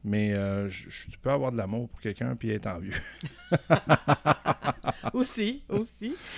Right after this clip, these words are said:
Speaker 2: Mais, euh, dans l'autre citation que j'ai trouvée qui me faisait penser à ça, c'est, euh, « J'aime les personnes qui, pour briller, n'éteignent pas la lumière des autres. » Tu sais, ça va un peu avec.
Speaker 1: Oui.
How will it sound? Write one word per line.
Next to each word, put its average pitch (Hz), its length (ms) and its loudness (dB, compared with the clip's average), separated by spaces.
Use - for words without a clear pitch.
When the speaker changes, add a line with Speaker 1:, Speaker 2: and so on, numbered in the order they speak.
Speaker 2:
Mais, 190 440 4
euh, - 20 0
dans 175 340 0
l'autre 220 220 -2
citation 226 300 0
que 285 60 -2
j'ai 247 60 -2
trouvée 208 220 -6
qui 277 60 -6
me 233 60 -4
faisait 185 260 -2
penser 185 340 -4
à 185 120 -2
ça, 262 240 -6
c'est, 185 400 -4
euh, « 175 220 -2
J'aime 254 280 -2
les 247 80 -2
personnes 269 580 -4
qui, 285 200 -6
pour 202 220 -6
briller, 190 440 -6
n'éteignent 196 340 -6
pas 233 140 -10
la 247 100 -6
lumière 180 360 -4
des 151 260 -6
autres. » 170 500 -8
Tu - 20 -20
sais, 196 80 -8
ça 170 140 -8
va 160 120 -8
un 160 60 -8
peu 185 180 -6
avec. 165 440 -4
Speaker 1:
Oui. 143 240 6